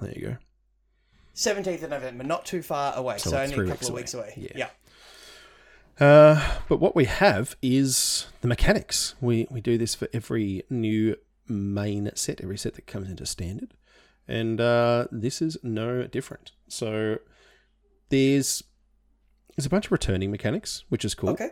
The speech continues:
Speaker 1: I-, Ixalan, I really liked it in terms of, like, the flavor. Like, I thought it was a really cool set. It felt a little cluttered at times with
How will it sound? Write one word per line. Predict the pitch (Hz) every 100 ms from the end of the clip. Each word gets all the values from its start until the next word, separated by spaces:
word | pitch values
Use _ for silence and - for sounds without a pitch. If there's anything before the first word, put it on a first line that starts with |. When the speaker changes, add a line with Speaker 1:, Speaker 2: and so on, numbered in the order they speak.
| -
Speaker 1:
I-, | 175 _ -
Ixalan, | 160 285 202 131 107 - _ _ _ _ _ -
I | - - - 240 392
really | 339 117
liked | 98 90 -
it | - _ _ _
in | 127 117
terms | 117 110 104
of, | 95
like, | 95 92 - _ _ _ _ _ _
the | -
flavor. | - 78 78 90 92 - - - - -
Like, | 131
I | 139
thought | 143
it |
was | 123 120
a |
really | 113 107
cool | 107 98
set. | 90 - -
It | 143 -
felt | 180 - _ _ _ -
a | 110
little | 101 113
cluttered | 123 - 123 127
at | -
times | - 127 101 -
with | 101